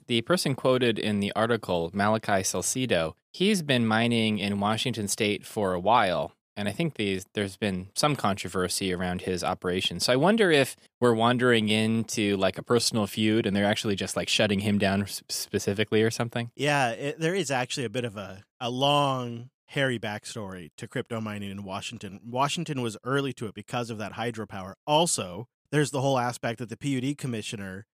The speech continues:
Speaker 2: has just got a big promotion in the state, and he's kind of, like,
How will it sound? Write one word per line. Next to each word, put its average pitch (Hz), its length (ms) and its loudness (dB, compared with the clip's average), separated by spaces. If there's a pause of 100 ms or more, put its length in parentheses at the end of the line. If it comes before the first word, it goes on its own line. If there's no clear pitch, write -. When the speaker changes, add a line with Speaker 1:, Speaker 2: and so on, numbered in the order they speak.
(140)
Speaker 2:
has 117 120 -10
just 151 220 0
got 131 160 2
a 113 40 -2
big 120 280 -4
promotion 120 560 -4
in 113 160 -8
the 104 80 -10
state, 104 420 -6
and 113 100 -8
he's 127 160 -4
kind 135 200 -2
of, 113 100 -4
like, 107 240 -4